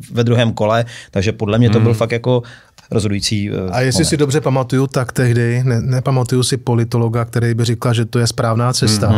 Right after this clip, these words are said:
Speaker 2: Mhm, mhm,
Speaker 3: A nikdo
Speaker 2: mhm.
Speaker 3: ty politology
Speaker 2: Ano.
Speaker 3: neposlouchal. Je to stejný, jako kdyby někdo
Speaker 2: Hmm.
Speaker 3: chirurga neposlouchal,
Speaker 2: Ano.
Speaker 3: <laughs> jak se má provést řez.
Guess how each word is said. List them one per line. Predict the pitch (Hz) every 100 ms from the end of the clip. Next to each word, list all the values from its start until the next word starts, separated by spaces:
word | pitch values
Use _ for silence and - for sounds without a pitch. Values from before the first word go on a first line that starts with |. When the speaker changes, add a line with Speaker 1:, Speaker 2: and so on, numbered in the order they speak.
| 104 - -
Speaker 2:
Mhm, | 101 -
mhm, | 107 104
Speaker 3:
A | 123
nikdo | 165 180 175
Speaker 2:
mhm. | 165
Speaker 3:
ty | 156 143
politology | 143 143 143 139 135 135 127
Speaker 2:
Ano. | 147
Speaker 3:
neposlouchal. | 131 120 165 170 156 139
Je |
to | 135
stejný, | - - 135 156 160 156
jako | 131 139
kdyby | 135 135 135
někdo | 131 127 135 127 - -
Speaker 2:
Hmm. | 104 101
Speaker 3:
chirurga | 139 170 151 156
neposlouchal, | 127 127 156 156 143 139 104 143
Speaker 2:
Ano. | 139 185 147
Speaker 3:
<laughs> | 151 -
jak | 147 -
se | 156
má | 147 143
provést | 131 131 131 120
řez. | 120 117 113